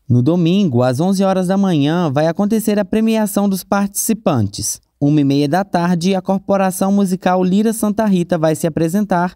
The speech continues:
e as visitações vão encerrar às quatro horas da tarde.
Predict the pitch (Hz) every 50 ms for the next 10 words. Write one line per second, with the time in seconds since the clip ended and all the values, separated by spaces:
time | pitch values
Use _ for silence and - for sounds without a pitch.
0 | _ - - 143 151 165 170 160 160 160 170 170 180 190 180 208 202 196 - -
1 | 190 190 202 175 123 120 127 135 147 156 156 - 190 185 180 170 160 165 170 185
2 | 185 - - - 196 196 208 220 220 214 220 190 151 139 135 139 151 143 147 160
3 | 160 - - 151 123 101 98 95 92 - - 101